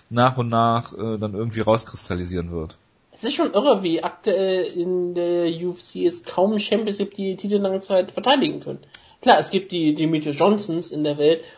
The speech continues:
Speaker 2: und wenn du John Jones meinetwegen zählen möchtest, weil er den Titel nie klar verloren hat, meinetwegen auch, aber sonst?
Speaker 1: Ja.
Speaker 2: Ist sonst aktuell, wenn du Champion bist, dann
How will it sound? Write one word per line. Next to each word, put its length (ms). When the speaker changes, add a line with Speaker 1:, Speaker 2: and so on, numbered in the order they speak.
Speaker 2:
und 140
wenn 80
du 80
John 200
Jones 280
meinetwegen 460
zählen 240
möchtest, 240
weil 80
er 80
den 80
Titel 220
nie 180
klar 240
verloren 420
hat, 160
meinetwegen 460
auch, 220
aber 180
sonst? 420
Speaker 1:
Ja. 200
Speaker 2:
Ist 380
sonst 420
aktuell, 340
wenn 100
du 60
Champion 360
bist, 300
dann 720